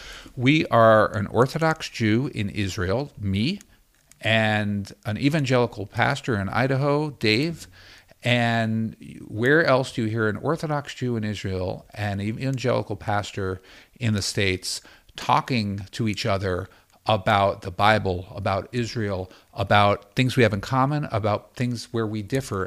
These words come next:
And the whole emphasis is on dialogue,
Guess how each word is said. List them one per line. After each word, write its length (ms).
And 380
the 100
whole 340
emphasis 580
is 480
on 220
dialogue, 680